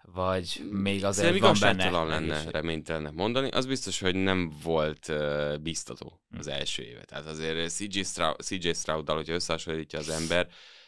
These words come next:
Speaker 2: nem csak azért, mert hogy Stroud a rájátszásba jutott, hanem amikor a két meccs felvételt összehasonlítja az ember, ahogyan játszik a két irányító,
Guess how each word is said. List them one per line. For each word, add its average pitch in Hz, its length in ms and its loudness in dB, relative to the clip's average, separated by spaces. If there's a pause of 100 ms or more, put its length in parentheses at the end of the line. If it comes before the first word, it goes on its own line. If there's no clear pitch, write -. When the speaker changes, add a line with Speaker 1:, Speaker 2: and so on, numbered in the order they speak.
(160)
Speaker 2:
nem 117 260 -2
csak - 220 -4
azért, 87 400 2
mert 80 220 0
hogy 80 280 -4
Stroud 76 400 -6
a 76 60 -4
rájátszásba 76 600 -8
jutott, 73 220 -12
hanem 78 200 -8
amikor 85 360 -6
a 90 140 -8
két 107 320 -8
meccs 85 240 -4
felvételt 76 600 -8
összehasonlítja 78 540 -8
az 76 60 -10
ember, 78 300 -8
ahogyan 80 440 -8
játszik 71 540 -10
a - 40 -20
két - 320 -18
irányító, 78 680 -8